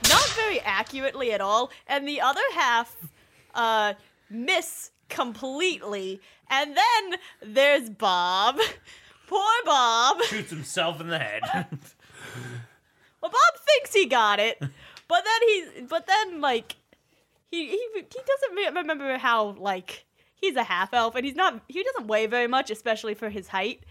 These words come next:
Speaker 1: So he, he tries to get ready to fire it. Just, he just fucks up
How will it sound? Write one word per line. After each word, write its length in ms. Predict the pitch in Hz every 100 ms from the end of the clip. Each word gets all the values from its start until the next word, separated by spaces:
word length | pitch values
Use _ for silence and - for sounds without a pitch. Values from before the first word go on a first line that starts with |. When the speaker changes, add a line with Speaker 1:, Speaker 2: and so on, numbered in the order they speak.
| - - _
Speaker 1:
So 160 | - 339
he, 140 | 415 480 - _
he 120 | 415
tries 360 | - 523 554 523
to 120 | 330 226 -
get 140 | 262
ready 240 | 254 262
to 80 | 214
fire 420 | 202 254 240 226
it. 220 | 202 - _ _ _
Just, 180 | - - _ _ _
he 220 | - - 427
just 220 | 190 - - -
fucks 400 | 202 196 - - -
up 320 | 190 175 _